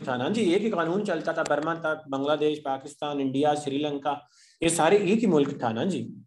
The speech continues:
ब्रिटिश एम्पायर था ये, तो वहाँ पे थे। जब पाकिस्तान बना, पार्टीशन हुई,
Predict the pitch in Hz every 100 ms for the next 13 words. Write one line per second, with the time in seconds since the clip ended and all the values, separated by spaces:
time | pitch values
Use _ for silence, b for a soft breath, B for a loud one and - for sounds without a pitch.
0 | _ _ _ _ _ _ _ _ 123 123
1 | 156 156 143 143 170 190 165 139 123 127
2 | 127 _ _ _ _ _ - - 170 151
3 | 156 156 151 143 139 123 - - b b
4 | b - 175 165 156 185 190 185 180 156
5 | 147 165 170 170 165 - _ _ _ _
6 | _ _ _ _ 143 139 156 151 185 147
7 | 139 139 135 - -